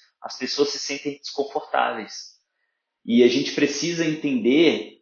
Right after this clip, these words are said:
que o quê? A mudança, ela é uma coisa constante. Você precisa aprender a lidar com isso.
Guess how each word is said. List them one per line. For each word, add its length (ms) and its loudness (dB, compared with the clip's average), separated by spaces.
que 120 6
o 100 4
quê? 320 4
A 80 -2
mudança, 500 0
ela 100 4
é 40 4
uma 220 0
coisa 240 4
constante. 1000 -4
Você 300 -2
precisa 520 -2
aprender 400 4
a 60 6
lidar 400 2
com 80 -4
isso. 380 -6